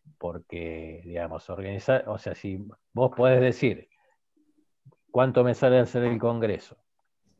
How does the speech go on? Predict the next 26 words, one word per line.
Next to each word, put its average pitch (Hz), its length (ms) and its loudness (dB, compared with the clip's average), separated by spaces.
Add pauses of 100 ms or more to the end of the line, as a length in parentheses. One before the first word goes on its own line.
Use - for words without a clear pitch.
(160)
este, 82 840 -10 (140)
y 90 760 -4
haces 110 360 4
la 135 160 6
cuenta, 107 340 4
dividís 117 380 4
por 120 160 4
el 123 120 4
número 127 400 6
de 117 440 6
inscriptos 180 680 4
y 98 440 -4
ya 110 200 -2
sabés 117 260 2
lo 113 120 2
que 113 80 0
te, 117 340 -4
lo 101 340 -8
que 107 140 -8
tenés 117 220 -6
que 131 120 -2
cobrar, 165 460 4
entonces - 400 -8
así 120 240 -4
lo 143 100 2
haces - 200 -10